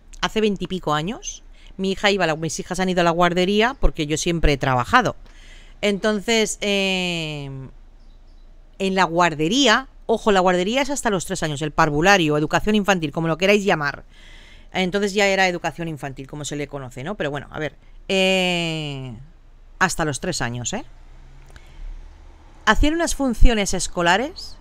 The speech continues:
pero no os riáis porque no va de coña. Hacían, estamos hablando de niños de uno y dos años. Ojo, el que más se aproximaba era A tres. Había una nena que tenía tres años porque tenía problemas y la habían guard-, aguantado un año más en guardería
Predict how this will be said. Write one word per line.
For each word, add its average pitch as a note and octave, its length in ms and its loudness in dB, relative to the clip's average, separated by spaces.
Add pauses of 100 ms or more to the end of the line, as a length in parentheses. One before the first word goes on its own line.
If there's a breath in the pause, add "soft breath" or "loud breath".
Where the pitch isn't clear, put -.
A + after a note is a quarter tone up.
(160)
pero A#3 400 12
no A#3 200 4
os C4+ 40 4
riáis D4 460 6
porque A3+ 320 2
no A3 80 4
va A3 100 6
de G3 120 0
coña. C3+ 440 -4 (640 loud breath)
Hacían, D#4 480 4
estamos C4+ 380 0
hablando C#4+ 260 0
de C4 100 0
niños D4 520 -4
de A3 240 4
uno D4+ 420 0 (140)
y G3+ 140 0
dos A3 220 2
años. - 640 -6 (1500)
Ojo, D#3+ 280 0
el B3 140 0
que G#3+ 140 4
más A#3+ 200 6
se D4+ 60 6
aproximaba C#4 580 2
era G#3 420 6
A F3 120 2
tres. D3 300 -4 (240 loud breath)
Había A#3 240 6
una D4+ 100 4
nena B3 180 2
que G3+ 80 -2
tenía G3+ 320 0
tres A3+ 180 -2
años C4+ 220 -2
porque G3 140 -2
tenía G3+ 180 0
problemas G#3 420 2
y A#3+ 60 -4
la G3 80 2
habían G3 260 0
guard-, G3 240 -2
aguantado F3+ 540 0
un F#3 100 -2
año F#3 160 -2
más G#3 160 -2
en A#3 80 -4
guardería F#3+ 540 0